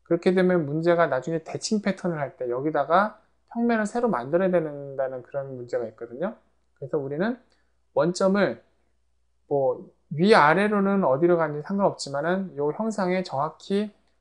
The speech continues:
절반에 해당하는 이 선상에 원점이 위치하도록 우리가 그 로직을 짜서 모델링을 해보도록 합시다. 그러면 뭐부터 그리느냐? 우리가 요번에 스윕 명령을 이용해서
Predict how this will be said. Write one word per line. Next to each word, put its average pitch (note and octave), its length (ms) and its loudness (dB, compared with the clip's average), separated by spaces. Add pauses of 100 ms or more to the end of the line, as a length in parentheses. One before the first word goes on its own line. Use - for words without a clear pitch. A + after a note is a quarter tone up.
(260)
절반에 F#3+ 560 0
해당하는 E3 500 -2
이 C#3+ 40 -8
선상에 G#3 640 -2
원점이 D3+ 560 -2 (100)
위치하도록 C#3+ 840 -2 (320)
우리가 D3 500 0 (120)
그 B2+ 60 -12
로직을 D3 520 -2
짜서 D#3+ 520 0 (460)
모델링을 C3 440 -6
해보도록 D3 340 -4
합시다. - 400 -10 (880)
그러면 F3 400 0
뭐부터 G#3 460 8
그리느냐? D#3 580 -2 (320)
우리가 F#3+ 280 4
요번에 E3+ 220 0
스윕 C#4 420 6
명령을 E3 480 2
이용해서 C#3+ 640 2